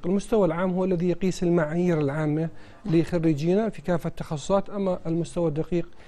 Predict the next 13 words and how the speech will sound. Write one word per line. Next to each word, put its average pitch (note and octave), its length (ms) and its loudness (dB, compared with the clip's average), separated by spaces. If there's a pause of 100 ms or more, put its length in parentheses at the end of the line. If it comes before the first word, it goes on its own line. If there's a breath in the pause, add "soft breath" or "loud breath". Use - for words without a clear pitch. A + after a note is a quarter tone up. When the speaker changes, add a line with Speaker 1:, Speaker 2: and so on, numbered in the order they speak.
(280 loud breath)
Speaker 1:
فهو E3+ 240 2
ذلك، E3 400 0
آه، D#3+ 460 -2
الهدف E3 400 0
منه D#3+ 180 0
أو D#3 180 -2
الغرض D#3+ 300 0
من D#3+ 140 -2
إقامته F3+ 560 -2
لكي F#3 260 -2
يقيس F3+ 380 -2
معايير E3+ 520 0 (100)
أو F3+ 200 2